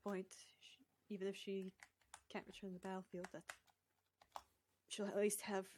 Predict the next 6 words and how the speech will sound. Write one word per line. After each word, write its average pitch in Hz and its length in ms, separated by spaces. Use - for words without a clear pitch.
she'll 196 380
at 185 100
least 202 380
regain 190 300
her 185 100
spirit - 480